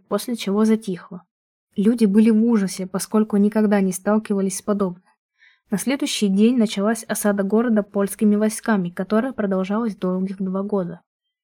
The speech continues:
В конце концов, город все же был взят, а случай с конским ржанием, как предвестники скорой войны, стал легендой. О вмурованном черепе не вспоминали еще более двухсот лет, пока не наступил тысяча восемьсот двенадцатый год,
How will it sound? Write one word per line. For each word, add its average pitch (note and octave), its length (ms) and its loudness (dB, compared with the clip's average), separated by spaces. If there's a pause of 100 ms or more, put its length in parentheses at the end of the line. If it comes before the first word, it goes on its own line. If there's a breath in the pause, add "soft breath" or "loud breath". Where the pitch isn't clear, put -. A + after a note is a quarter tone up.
(200)
В - 40 -20
конце G#3+ 280 2
концов, G#3 480 -4
город G#3+ 280 0
все A3 180 -2
же G#3+ 100 0
был G3+ 200 0
взят, G3+ 400 -4 (160)
а G3 80 -12
случай A3+ 360 -4
с A3 80 -8
конским G#3+ 420 0
ржанием, G3 540 -2 (160)
как F#3+ 180 -6
предвестники G3 580 -2
скорой F#3+ 360 -4
войны, F#3+ 400 -2 (200 soft breath)
стал G#3+ 340 0
легендой. F#3+ 600 0 (540)
О G3+ 80 -4
вмурованном A#3+ 560 4
черепе A#3 420 -2
не G#3 140 4
вспоминали G#3+ 580 0
еще G#3+ 300 -2
более A3+ 280 2
двухсот A3 480 -2
лет, F#3+ 360 -2
пока A#3 240 -4
не C#4 120 0
наступил A3 560 -2
тысяча A#3 360 -4
восемьсот G3+ 480 -2
двенадцатый G3+ 560 -2
год, A3+ 320 -2